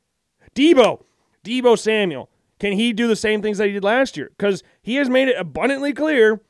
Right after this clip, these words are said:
that he does not be, wanna be used as a running back. He's not a wide back, even though that's the name he gave himself. He does not wanna be used like that. He wants to be a wide receiver. And even then, he was fifth in receiving last year in the N F L. D J Moore's fun. Mike Williams. This is what we're talking about with the safety net. Keenan Allen, Mike Williams.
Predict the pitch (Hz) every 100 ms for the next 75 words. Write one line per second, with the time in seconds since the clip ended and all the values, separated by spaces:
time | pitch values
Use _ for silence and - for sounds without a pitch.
0 | _ _ _ - 196 185 208 220 226 226
1 | 202 220 220 208 202 202 208 190 185 196
2 | 175 131 113 151 202 220 208 214 208 151
3 | 120 120 151 165 170 170 160 170 165 156
4 | - 151 160 151 139 151 - _ _ _
5 | _ _ - 233 233 247 233 226 233 208
6 | 170 147 117 _ 185 220 190 220 214 208
7 | 190 196 151 98 _ _ _ _ _ _
8 | _ - 190 226 220 226 214 175 165 214
9 | 196 170 202 196 170 160 170 160 156 151
10 | 143 131 131 - _ _ 180 190 220 240
11 | 277 240 - 180 117 _ _ - 175 208
12 | 175 240 269 190 117 180 190 196 226 208
13 | 226 233 226 220 190 247 262 220 190 139
14 | - 208 214 214 214 214 208 220 202 175
15 | 113 _